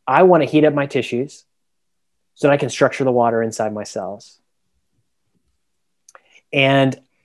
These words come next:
I am okay with doing that in a variety of different ways, as long as I do not lose variability. So I have a tendency towards compression, right? So I've gotta make sure that I can do as much work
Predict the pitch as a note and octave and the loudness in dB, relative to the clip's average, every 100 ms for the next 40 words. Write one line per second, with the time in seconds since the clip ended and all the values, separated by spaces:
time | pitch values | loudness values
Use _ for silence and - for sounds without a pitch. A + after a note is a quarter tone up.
0 | _ - - - C#3+ F#3 E3+ D3+ D3 C#3 | _ -20 -10 -2 4 6 6 4 2 2
1 | C3 C#3 B2+ B2+ A#2 A2+ A#2 B2 A#2+ - | 2 0 0 -2 -2 0 2 2 -2 -4
2 | A#2+ A#2 G#2+ C3+ F#3 - D3 A#2+ A#2+ B2 | -6 -4 -4 -4 -6 -10 -8 -2 2 4
3 | C3+ D#3 D#3 C3 B2+ B2+ B2 - - B2 | 4 2 -2 -4 -2 -4 -6 -12 -6 -2
4 | B2 A#2+ B2 A#2+ A2 A2+ A2+ A#2 - - | -2 -2 -4 -4 -2 -4 -4 -6 -10 -10
5 | A#2 A2 A2 G#2+ G#2+ - - G#2+ G2 G2 | -8 -6 -4 -6 -8 -12 -14 -10 -8 -8
6 | F#2+ F2+ F2+ G#2 D#3+ - _ _ _ _ | -10 -12 -12 -12 -14 -16 _ _ _ _
7 | _ _ _ _ _ _ _ _ _ _ | _ _ _ _ _ _ _ _ _ _
8 | _ C3 B2 A#2+ - A#2 B2 B2+ A#2+ B2 | _ 0 2 2 -4 -4 0 0 0 -2
9 | A#2+ A#2 A#2+ - A#2+ A2 - G2+ A#2 G2+ | -4 -4 -6 -4 -4 -4 -6 -4 -2 -2
10 | - C#3 F#3+ F#3 _ - A#2 C#3+ - B2+ | -2 -6 -6 -10 _ -16 -12 -12 -2 2
11 | A#2 A#2 - A#2 A#2+ A2 B2+ A#2+ A#2+ A#2 | 2 0 -4 -4 -2 0 2 4 2 -2
12 | - A#2 A#2+ A#2+ A#2 B2 A#2+ A#2+ A2+ G#2+ | 0 0 0 -2 -4 -2 -2 -2 -2 -4
13 | A2 B2+ - B2+ A#2 A#2+ C#3+ - - | -4 -4 -6 -6 -4 -4 -6 -10 -18